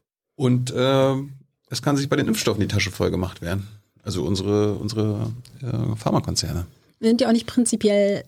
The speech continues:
Speaker 2: dagegen, dass jemand was daran verdient, was er oder sie erfunden hat. Tatsächlich gibt's sogar für geistiges Eigentum auch einen Anker in den Menschenrechten.
Speaker 1: Mhm.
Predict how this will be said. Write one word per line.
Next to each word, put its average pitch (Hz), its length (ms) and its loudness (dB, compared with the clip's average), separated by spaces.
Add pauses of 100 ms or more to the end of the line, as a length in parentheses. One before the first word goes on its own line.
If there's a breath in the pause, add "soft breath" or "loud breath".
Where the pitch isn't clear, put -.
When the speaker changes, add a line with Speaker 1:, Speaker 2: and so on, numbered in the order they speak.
Speaker 2:
dagegen, 202 440 4
dass 180 200 0
jemand 185 300 2
was 180 120 -2
daran 180 220 0
verdient, 202 640 2
was 165 160 -4
er 165 160 0
oder 165 120 0
sie 147 160 0
erfunden 208 460 4
hat. 175 80 0
Tatsächlich 185 480 0
gibt's - 240 -2
sogar 180 320 2
für 190 140 -2
geistiges 180 480 -2
Eigentum 180 400 0
auch - 120 -6
einen - 100 -4
Anker 180 220 0
in 175 100 2
den 160 100 2
Menschenrechten. 226 580 2 (120)
Speaker 1:
Mhm. 82 380 -6